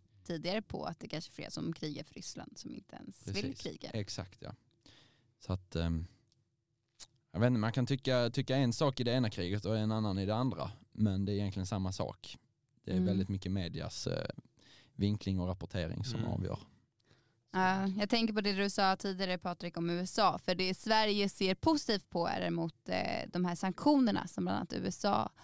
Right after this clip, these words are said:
Speaker 1: har, eh, varit med och föreslagit om att ge israelisk bosättare, eh, sanktioner f-, gentemot deras våldsamheter mot palestiner. Så att man kan ju se här att det finns någon typ av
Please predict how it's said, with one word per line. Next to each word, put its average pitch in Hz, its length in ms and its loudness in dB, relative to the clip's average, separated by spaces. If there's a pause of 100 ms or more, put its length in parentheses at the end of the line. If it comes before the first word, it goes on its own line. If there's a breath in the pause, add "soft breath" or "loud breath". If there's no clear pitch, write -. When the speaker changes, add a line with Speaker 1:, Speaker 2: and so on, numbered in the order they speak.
(320 soft breath)
Speaker 1:
har, 185 440 4
eh, - 560 -2
varit - 160 -4
med 185 100 2
och 180 60 -4
föreslagit 175 640 -2
om - 460 0
att - 180 -8
ge 170 220 0
israelisk 170 600 -2
bosättare, 175 800 -2 (140)
eh, 175 400 -4
sanktioner 165 580 0
f-, - 280 -14 (220)
gentemot 170 460 0
deras 156 260 -4
våldsamheter 165 520 -2
mot - 300 -6
palestiner. - 680 -4 (540 loud breath)
Så 208 100 4
att 208 60 4
man 226 140 8
kan 247 120 6
ju 247 80 6
se 311 320 4
här 214 160 6
att - 60 0
det 208 140 2
finns 262 420 6
någon 220 460 6
typ 180 300 0 (120)
av 170 560 0